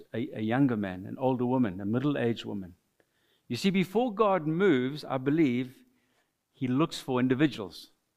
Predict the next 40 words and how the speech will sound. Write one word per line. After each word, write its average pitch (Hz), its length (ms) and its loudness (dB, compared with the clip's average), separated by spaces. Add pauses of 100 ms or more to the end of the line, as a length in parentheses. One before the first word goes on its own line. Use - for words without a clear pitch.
(640)
In 147 80 0
fact, 185 220 6
he 226 160 4
said, 202 200 6
"It's - 140 -4
time 196 300 0
for 175 100 0
Messiah 175 420 2
to 160 80 0
come. 101 360 -6 (960)
I 120 100 -6
need 151 220 4
an 139 160 0
old 143 280 -4
couple. - 360 -6
I 110 80 -2
need 185 360 2 (220)
somebody 180 580 0
to - 160 -4
be 147 160 -2
forerunner." 156 600 0
So 143 300 -2 (400)
I 131 60 -2
need 180 280 0
somebody. 151 440 -2
Could 175 160 -6
I 196 80 0
find 208 500 -2 (560)
an, 139 160 0
uh, 160 140 0 (100)
in 208 280 4
fact, 180 220 0
I 180 140 2
found 185 320 0
an 160 80 -2
old 190 380 4
couple, 131 280 -4
a 113 60 -2
barren 185 440 -2
couple, 127 360 -10